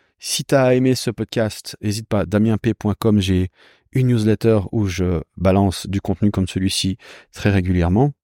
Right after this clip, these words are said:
Je vais pas donner combien de fois par semaine parce que ça change, mais <laughs> si ça t'intéresse, n'hésite pas à t'abonner. Ce podcast, partage-le si tu trouves qu'il est pertinent. Pense à quelqu'un qui se complique la vie, balance-lui ce podcast, dis, écoute ça, tu verras. Et, euh, surtout, ne me crois pas sur parole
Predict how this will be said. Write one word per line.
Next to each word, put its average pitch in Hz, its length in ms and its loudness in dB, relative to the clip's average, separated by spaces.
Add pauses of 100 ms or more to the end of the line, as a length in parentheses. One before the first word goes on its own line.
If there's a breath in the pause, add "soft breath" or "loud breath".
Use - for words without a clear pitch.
(140)
Je - 60 -20
vais 85 40 -16
pas 82 100 -6
donner 87 240 -4
combien 90 240 -2
de 85 120 -2 (200)
fois - 180 -2
par 87 200 -4
semaine 92 260 -2
parce - 180 -8
que - 60 -10
ça - 120 -10
change, 151 220 2 (480 loud breath)
mais 92 100 0
<laughs> - 640 -14
si - 80 -4
ça 139 80 2
t'intéresse, 131 520 2
n'hésite 127 220 -4
pas 139 80 0
à - 20 -2
t'abonner. 127 460 2 (140)
Ce - 140 -6
podcast, 127 440 -2
partage-le 131 540 0
si 117 140 -8
tu - 100 -14
trouves - 240 -6
qu'il 110 240 -2
est 104 160 2
pertinent. 110 560 -4
Pense 123 200 -2
à 113 60 -2
quelqu'un 113 340 -2
qui - 120 -8
se - 80 -10
complique - 320 -6
la 107 120 2
vie, 113 180 -4
balance-lui 113 460 0
ce - 80 -6
podcast, 107 400 0
dis, 101 180 -4
écoute - 260 -2
ça, 110 200 -2
tu - 160 -6
verras. 107 300 2 (880 loud breath)
Et, 92 180 0
euh, 82 160 0
surtout, 143 220 0
ne 160 80 4
me 117 60 4
crois 135 180 -2
pas 117 100 0
sur - 160 -6
parole 120 340 -6